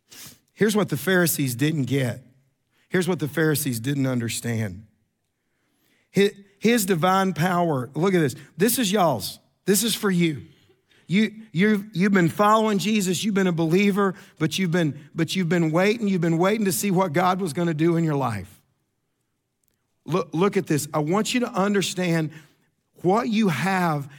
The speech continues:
as a follower of Jesus. Look at this. "His divine power has granted to us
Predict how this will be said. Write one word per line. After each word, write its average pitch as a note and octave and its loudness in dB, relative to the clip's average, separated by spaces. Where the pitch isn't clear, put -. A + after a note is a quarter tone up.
as D3 -4
a D3 -4
follower E3+ 2
of C3+ -4
Jesus. B2+ -2
Look E3 -2
at D#3 0
this. C3+ -4
"His A3 2
divine F#3+ 2
power F3 2
has D3 0
granted E3+ 0
to - -6
us C#3+ -2